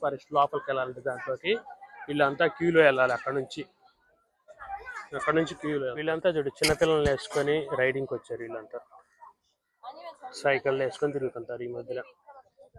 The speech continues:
ఇక్కడ నుంచి కొంచెం ముందు దానికి వెళ్ళామంటే, కొంచెం ముందుకు వెళ్ళామంటే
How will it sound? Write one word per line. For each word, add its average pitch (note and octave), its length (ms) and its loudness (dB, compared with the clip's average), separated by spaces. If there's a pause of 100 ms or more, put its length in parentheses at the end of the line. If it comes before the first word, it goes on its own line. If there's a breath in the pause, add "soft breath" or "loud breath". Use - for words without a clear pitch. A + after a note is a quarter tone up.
(480)
ఇక్కడ E3 220 12
నుంచి D#3+ 220 6
కొంచెం E3+ 280 8
ముందు E3 220 12
దానికి D#3 280 12
వెళ్ళామంటే, C#3+ 520 10
కొంచెం D3 300 4
ముందుకు C#3 280 4
వెళ్ళామంటే C3+ 440 8